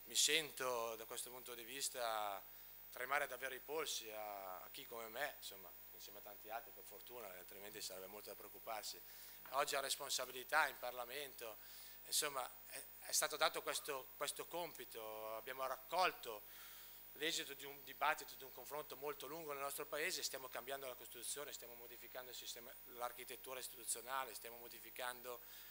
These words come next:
funzioni, compiti, modalità di composizione del Senato, stiamo ridefinendo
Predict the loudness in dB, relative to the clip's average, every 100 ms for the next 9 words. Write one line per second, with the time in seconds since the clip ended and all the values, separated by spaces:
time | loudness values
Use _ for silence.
0 | -8 -6 2 6 8 6 0 -4 -6 -6
1 | -8 -8 -6 -6 -4 -4 -6 -8 -8 -6
2 | -2 -2 -2 0 0 2 2 2 -2 -2
3 | -4 -6 -6 -8 -6 -6 -4 -6